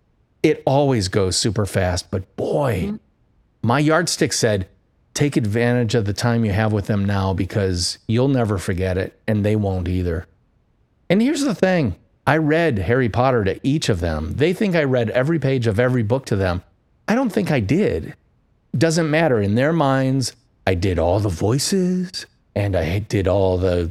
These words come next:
Speaker 1: the excitement, and I made scary parts scary, and I made funny parts funny. And I'm gonna hope that my, again, they're all daughters, and I'm, I hope sometime, 'cause this is my yardstick too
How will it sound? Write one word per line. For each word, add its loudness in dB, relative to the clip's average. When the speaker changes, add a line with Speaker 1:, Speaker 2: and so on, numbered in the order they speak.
Speaker 1:
the 0
excitement, 0
and -2
I 0
made 0
scary 0
parts -2
scary, 0
and 0
I -2
made -2
funny 2
parts -2
funny. 0
And 2
I'm 4
gonna 2
hope 0
that 0
my, 2
again, 2
they're 2
all 0
daughters, 2
and 0
I'm, -2
I 0
hope -2
sometime, 0
'cause -2
this -2
is -2
my 0
yardstick -2
too 0